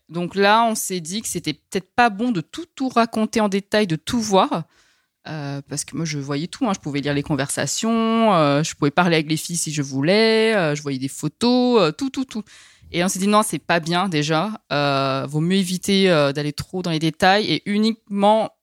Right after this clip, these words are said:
euh, puiser le positif. Par exemple, euh, voilà, j'ai, j'ai fait ça, c'était top, euh, et je le fais avec, euh, du coup, euh, mon chéri ou ma chérie. Et, euh,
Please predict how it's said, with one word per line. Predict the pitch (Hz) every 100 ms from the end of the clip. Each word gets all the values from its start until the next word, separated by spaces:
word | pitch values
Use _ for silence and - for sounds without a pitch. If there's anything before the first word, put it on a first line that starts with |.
| _ -
euh, | 151 143 139 139 143 _ _ _ _
puiser | - 247 240 226 247
le | 208
positif. | 147 220 208 190 - 196 311 196 135 160 _ _ _ _
Par | 160 156
exemple, | 160 170 180 185 147
euh, | 139
voilà, | 151 156
j'ai, | 151 143 139 143
j'ai | 156 165
fait | - 165
ça, | 165 - 202 208 208
c'était | - - 135 _
top, | 214 208 214 151
euh, | 143 - - - - _ _ -
et | 165
je | 147
le | 156
fais | - 185 170
avec, | 143 156 -
euh, | 131
du | 135 139
coup, | - 170 143
euh, | 139 - - - -
mon | - 147 147
chéri | 156 160 160 151 156
ou |
ma | 139
chérie. | - 156 277 - - - - - - _ _
Et, | 160 160 160 156
euh, | 151 143 135 131 127